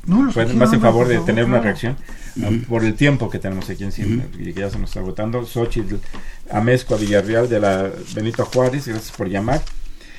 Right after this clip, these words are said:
Speaker 2: Dice, "De amlo lo esperamos todo. Ojalá pueda darnos un país más justo y alejado de la corrupción." Si tienen una reacción.
Speaker 1: No, yo hablé al final.
Speaker 3: Bueno,
Speaker 1: Por favor.
Speaker 3: eh, a ver,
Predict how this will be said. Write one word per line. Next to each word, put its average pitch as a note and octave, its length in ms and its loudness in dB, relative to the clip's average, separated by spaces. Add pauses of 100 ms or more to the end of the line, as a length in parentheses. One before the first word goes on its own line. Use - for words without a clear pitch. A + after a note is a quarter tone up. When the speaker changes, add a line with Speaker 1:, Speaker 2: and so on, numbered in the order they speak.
(140)
Speaker 2:
Dice, A#2+ 440 6
"De B2+ 160 6
amlo E3 420 4
lo A#2+ 80 0
esperamos A#2+ 600 0
todo. G2 320 0 (480)
Ojalá G#2+ 420 0 (100)
pueda A#2+ 260 2
darnos A#2 340 2
un B2 120 -2
país A2 460 0
más A#2+ 240 2
justo A#2+ 580 -4
y G#2 120 -4
alejado G2+ 400 -2
de G2+ 60 -2
la F#2+ 120 -4
corrupción." F2 540 -6 (340)
Si F#2+ 460 0 (100)
tienen G#2+ 340 -6
una G2 160 -6
reacción. A#2+ 440 -8 (1700)
Speaker 1:
No, D#3+ 160 0
yo C#3+ 100 0
hablé C#3+ 200 2
al C#3+ 140 0
final. C#3 360 -2 (280)
Speaker 3:
Bueno, A#2+ 180 2 (140)
Speaker 1:
Por D3 80 -8
favor. G#2+ 240 0
Speaker 3:
eh, A#2 160 4 (180)
a A2+ 60 -2
ver, G#2 120 4